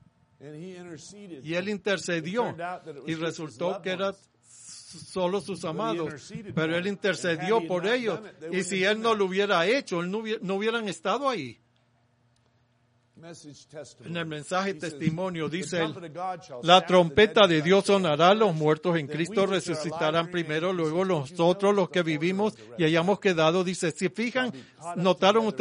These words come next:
Speaker 2: ustedes
Speaker 1: with
Speaker 2: el orden de la resurrección?
Speaker 1: we
Speaker 2: Seremos
Speaker 1: meet
Speaker 2: arrebatados
Speaker 1: each other
Speaker 2: juntamente con ellos.
Speaker 1: before
Speaker 2: Nos
Speaker 1: we
Speaker 2: encontramos unos con otros antes de
Speaker 1: meet.
Speaker 2: encontrarnos
Speaker 1: Caught up
Speaker 2: con Él.
Speaker 1: together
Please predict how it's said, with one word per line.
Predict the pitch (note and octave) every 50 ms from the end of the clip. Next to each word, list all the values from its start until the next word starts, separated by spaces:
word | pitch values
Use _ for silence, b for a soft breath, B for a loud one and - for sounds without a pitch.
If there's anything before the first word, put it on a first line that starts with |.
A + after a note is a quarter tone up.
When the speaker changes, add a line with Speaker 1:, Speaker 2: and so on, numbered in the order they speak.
| G3
Speaker 2:
ustedes | G3 A3
Speaker 1:
with | A3+ G#3+ F#3
Speaker 2:
el | E3
orden | D#3 D#3 E3 E3 G3 G3 F#3+
de | G3+ G3
la | F#3+ F3 D#3+
resurrección? | D3+ E3 D3+ - D#3+ D3 D3+ D3 - - E3+ F3+ F#3+
Speaker 1:
we | C3
Speaker 2:
Seremos | F3+ E3 D#3+ F3 F3+ G3+ G#3+
Speaker 1:
meet | A3
Speaker 2:
arrebatados | G#3+ F3 E3+ D#3 D3+ C#3+ - E3 E3 F3
Speaker 1:
each | E3+
other | F#3
Speaker 2:
juntamente | F#3 E3+ - E3 D#3 D#3 D#3 D#3 D3 F#3 F3
con | - F3 D#3+ D#3+
ellos. | F#3 G#3+ G3 D#3+ C#3+ C#3 -
Speaker 1:
before | - - - F3+ E3+ D#3+ C#3+ C#3 F3+
Speaker 2:
Nos | F#3 F#3 -
Speaker 1:
we | G#3+ G3
Speaker 2:
encontramos | F#3 F3+ - F3+ F3 C#3 B2 F3+ G3 G3+ G#3 G#3+ G#3 - -
unos | G3+ G#3 G#3+ G#3+ -
con | - F#3 E3+ F3+
otros | G#3 B3 A#3 - F#3 F3+ E3 -
antes | F#3+ F3+ G3 F#3+ A3+ A3 F3+
de | F#3+
Speaker 1:
meet. | F3+
Speaker 2:
encontrarnos | D#3 - D#3+ C#3+ - - D3+ D3+ D#3+ F3 F3
Speaker 1:
Caught | F3 F3+
up | F3
Speaker 2:
con | E3+ F#3
Él. | A3+ A3 F3+ C#3+
Speaker 1:
together | C3+ B2 B2